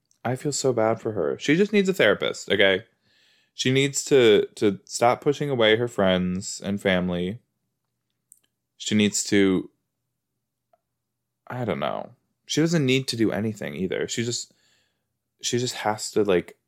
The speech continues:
<laughs> has to, needs to. Um, I wish she would.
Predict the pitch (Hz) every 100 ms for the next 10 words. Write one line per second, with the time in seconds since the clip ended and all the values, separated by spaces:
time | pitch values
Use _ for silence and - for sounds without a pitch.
0 | _ - - - - 73 - - 76 80
1 | 80 - - 67 - _ _ _ _ -
2 | 101 87 82 85 _ _ 107 101 113 120
3 | - 113 101 92 90 85 85 92